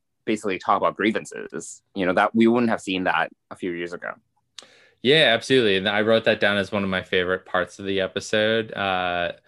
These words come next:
Speaker 2: but there are a lot of, uh, lot of great little scenes in this, this episode. It's just so well written. And I, and, you know, I think,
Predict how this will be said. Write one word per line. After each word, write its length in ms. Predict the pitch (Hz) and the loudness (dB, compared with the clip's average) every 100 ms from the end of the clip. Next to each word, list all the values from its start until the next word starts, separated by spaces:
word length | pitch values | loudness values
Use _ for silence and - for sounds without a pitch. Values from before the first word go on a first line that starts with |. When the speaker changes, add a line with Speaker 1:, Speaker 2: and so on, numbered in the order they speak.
| - _ | -20 _
Speaker 2:
but 120 | 143 | -2
there 120 | 185 170 | 2 2
are 40 | |
a 40 | |
lot 260 | 151 143 143 | 4 2 4
of, 440 | 151 135 113 104 - | 4 4 2 -2 -6
uh, 360 | 107 98 92 - _ | -2 -2 -2 -8 _
lot 300 | 123 123 165 | -12 -8 -2
of 220 | 165 113 | -4 -4
great 580 | - 120 120 123 - - - | -4 -2 0 -2 -6 -16 -4
little 300 | 120 117 113 | 0 0 -2
scenes 500 | - - 117 127 110 | -6 -4 -2 -4 -6
in 120 | 95 | -6
this, 380 | 92 - - - _ _ _ _ _ _ - | -6 -10 -18 -20 _ _ _ _ _ _ -6
this 220 | 104 117 | -4 -2
episode. 560 | 123 - - 85 78 | -6 -8 -4 -4 -4
It's 200 | 110 107 | -6 -8
just 360 | - 123 - - | -8 -8 -10 -4
so 240 | 127 120 | 0 2
well 300 | 113 104 101 | 2 0 0
written. 320 | 92 90 90 90 | -2 -4 -6 -8
And 180 | 92 | -6
I, 220 | 92 92 - | -4 -4 -4
and, 140 | 98 | -4
you 80 | 95 | -4
know, 120 | 92 | -4
I 80 | 90 | -4
think, 360 | - 101 - | -4 -6 -6